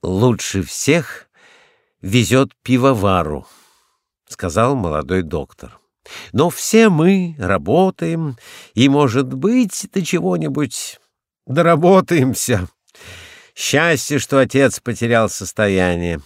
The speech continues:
иначе мы сидели бы каждый на своем клочке земли и, в конце концов, обанкротились бы, как отец». Несмотря на то, что мои мысли были не только заняты, но даже прямо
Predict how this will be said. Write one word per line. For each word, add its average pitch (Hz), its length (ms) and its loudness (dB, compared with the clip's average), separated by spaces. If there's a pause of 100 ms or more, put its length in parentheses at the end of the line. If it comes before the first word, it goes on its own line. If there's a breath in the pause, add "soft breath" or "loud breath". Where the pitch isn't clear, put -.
(260 soft breath)
иначе 127 460 2
мы 120 180 2
сидели 117 440 -2
бы 104 160 -2
каждый 113 580 0 (200 soft breath)
на 123 120 4
своем 110 500 2
клочке 110 520 -2
земли 117 440 0
и, - 20 2
в - 80 -4
конце 107 340 0
концов, 107 500 -2 (300 loud breath)
обанкротились 113 1160 2
бы, 92 300 2 (400)
как 165 300 0
отец». - 580 -6 (1500 soft breath)
Несмотря 110 680 0
на 107 140 -2
то, 120 180 -6
что - 240 -6
мои 101 220 2
мысли 104 420 -2
были 98 640 -2
не 110 440 -8
только 127 420 -2
заняты, 98 580 -2
но 92 160 -2
даже 92 300 -2
прямо 95 460 -2